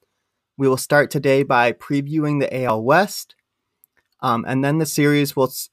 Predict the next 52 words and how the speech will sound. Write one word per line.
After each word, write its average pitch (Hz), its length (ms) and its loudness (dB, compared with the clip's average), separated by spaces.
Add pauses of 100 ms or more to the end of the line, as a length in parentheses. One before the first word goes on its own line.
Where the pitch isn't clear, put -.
focus 131 460 2
on 143 200 2
the 147 60 0
Mariners, 147 640 0 (280)
talking 123 340 2
about 123 300 4
players 135 360 6
on 139 120 2
the 127 80 0
team 135 260 -2
that 110 100 0
need 113 200 -4
to - 80 -6
improve 147 420 0
for 170 160 -2
next 160 320 -2
year. 165 320 2 (400)
We'll 123 140 -4
get 127 240 4
into, 127 360 -2
in 127 120 -2
the 120 80 -2
se-, - 240 -2
next 139 320 -2
episode, 143 400 -2
we'll 135 100 -2
talk 123 280 -4
about 120 580 0 (280)
minor 135 280 2
league 147 200 -2
players 135 320 -2
coming 110 320 -6
up 160 280 0
next 160 360 -4
year. 156 320 2 (440)
Then 131 160 2
we'll 131 80 0
talk 131 240 -2
about 135 180 2
free 135 220 2
agents, 139 520 2
and 123 160 -6
then 120 120 -4
finally 131 340 0
we'll 123 220 -2
end 123 180 -2
the 127 60 -4
series 131 420 -2
talking 123 300 -4
about 120 240 0
trade 147 320 0
targets. 165 580 0